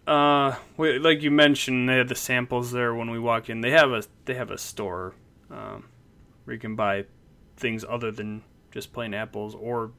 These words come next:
many other things besides even pies. Um, do you remember some of the other things you could get there?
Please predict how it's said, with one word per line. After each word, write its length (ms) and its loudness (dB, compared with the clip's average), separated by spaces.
many 360 2
other 280 -2
things 360 -8
besides 640 -10
even 240 -8
pies. 600 -6
Um, 380 -10
do 120 -6
you 40 0
remember 280 2
some 180 0
of 60 2
the 100 6
other 140 4
things 340 -2
you 100 -4
could 180 -6
get 180 0
there? 280 0